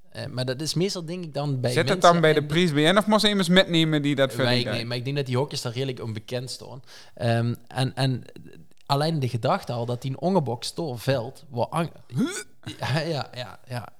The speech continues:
Speaker 1: Dus ik, ik zou never nooit zo'n ongebox meer aantrekken, eh,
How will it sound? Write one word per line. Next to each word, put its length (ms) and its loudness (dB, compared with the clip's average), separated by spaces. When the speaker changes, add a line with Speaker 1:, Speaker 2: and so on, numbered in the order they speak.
Speaker 1:
Dus 280 -6
ik, 280 -2
ik 180 -8
zou 220 -2
never 300 2
nooit 200 0
zo'n 140 -4
ongebox 400 -4
meer 300 -8
aantrekken, 640 -10
eh, 280 -8